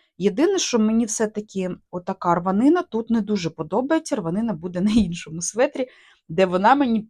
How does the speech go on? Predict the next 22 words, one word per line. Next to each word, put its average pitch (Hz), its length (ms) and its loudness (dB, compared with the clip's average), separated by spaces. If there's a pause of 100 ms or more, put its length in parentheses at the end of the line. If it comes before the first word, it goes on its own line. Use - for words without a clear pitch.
(140)
подобається. 151 640 -4
Значить, 175 500 -8 (800)
якщо 214 320 4
у 294 40 0
вас 254 140 2
вдома 240 280 2
є 208 160 0
залишки, 156 520 0
це 247 240 0
в - 20 2
мене 214 260 2
був 175 240 -6
залишок, 233 640 2 (320)
він 214 220 2
неоднорідний, 202 680 -2
це, 226 520 -4
а, 175 360 -2 (140)
альпака 190 680 4 (200)
сурі, 185 640 -4 (320)
сто - 280 -4
відсоткова. 175 840 -4 (1200)
От, 196 380 -4